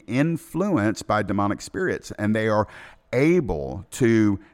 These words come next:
distinguish between this type of spirit and that type of spirit, a holy spirit and unholy spirit. You know, I believe one of the, one of the expressions of the, the ability, the gift, the Holy Spirit empowered gifting to discern between spirits,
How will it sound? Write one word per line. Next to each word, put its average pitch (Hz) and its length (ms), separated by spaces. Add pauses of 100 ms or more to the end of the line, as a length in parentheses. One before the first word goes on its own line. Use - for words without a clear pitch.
distinguish 120 640
between 104 560
this 117 160
type 131 200
of 110 100
spirit 113 400
and 101 180
that 98 160
type 87 200
of 87 80
spirit, 78 360
a 87 120
holy 120 360
spirit 110 500
and 92 240
unholy 90 800
spirit. 98 500 (180)
You 107 120
know, 104 120
I 95 100
believe 117 280
one 101 320
of 110 140
the, 82 260
one 92 280
of 92 120
the 76 380 (500)
expressions 104 720
of 76 220
the, 73 340
the 82 120
ability, 76 600
the 65 140
gift, 69 600 (260)
the - 80
Holy 98 220
Spirit 90 280
empowered 78 380
gifting 78 400 (400)
to 90 100
discern 87 340
between 78 320
spirits, 98 640